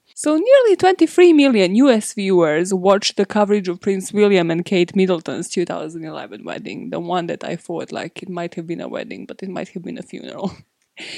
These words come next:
And then people called me out on it. Yes, I'm aware. <laughs> Then thirty-three point two million people in the U S watched Princess Diana's funeral in nineteen ninety-seven,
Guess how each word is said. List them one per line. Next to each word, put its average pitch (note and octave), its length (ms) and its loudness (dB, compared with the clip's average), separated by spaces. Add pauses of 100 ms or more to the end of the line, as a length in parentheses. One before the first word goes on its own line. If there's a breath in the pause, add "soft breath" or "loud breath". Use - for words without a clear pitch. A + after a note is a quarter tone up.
(400 loud breath)
And G3 140 -14
then F3 160 -10
people - 280 -12
called - 280 -14
me - 160 -16
out - 220 -16
on G3+ 100 -16
it. G#3 280 -14
Yes, - 580 -16
I'm F#3 180 -8
aware. - 540 0 (140)
<laughs> - 160 -20
Then B3 280 4
thirty-three F#4 800 4
point C4 300 2
two E4 180 4
million C#4+ 380 4
people A#3 300 4
in G#3 120 4
the F#3+ 100 -2
U G#3 120 4
S G#3+ 200 0
watched G3 240 -2
Princess G3 360 -4
Diana's F#3 500 0
funeral C4+ 460 4
in - 100 -6
nineteen - 300 -8
ninety-seven, F#3+ 840 -2